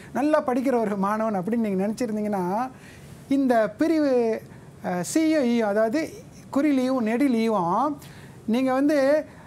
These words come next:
எல்லாத்தையும் நீங்க படிச்சு வச்சிருந்தா தான் உங்களுடைய திறமையை வந்து காட்ட முடியும். இந்த பகுதியில எந்த ஒரு மாணவர்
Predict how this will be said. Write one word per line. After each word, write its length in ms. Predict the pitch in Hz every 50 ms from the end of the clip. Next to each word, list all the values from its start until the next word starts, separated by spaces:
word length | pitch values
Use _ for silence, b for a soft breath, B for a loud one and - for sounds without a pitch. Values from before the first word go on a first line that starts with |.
| B B B
எல்லாத்தையும் 460 | 208 220 269 302 311 311 302 311 330
நீங்க 200 | 311 302 269 240
படிச்சு 480 | 180 - 247 302 320 269 - 294 262 247
வச்சிருந்தா 360 | 233 - 294 269 247 233 214
தான் 520 | 190 190 175 170 175 190 214 247 254 - -
உங்களுடைய 420 | - 226 233 233 226 214 208 - -
திறமையை 400 | - 311 349 359 359 330 277 220
வந்து 160 | 202 208 214
காட்ட 240 | 190 190 185 175 196
முடியும். 260 | 180 170 170 165 214
இந்த 220 | 226 247 247 277
பகுதியில 640 | 262 302 311 320 370 349 330 285 240 214 214 254 311 - B B B B B B - 185 170
எந்த 300 | 202 285 339 349 392 370
ஒரு 200 | 330 277 240 214
மாணவர் 680 | 202 208 220 214 202 185 185 190 196 202 208 202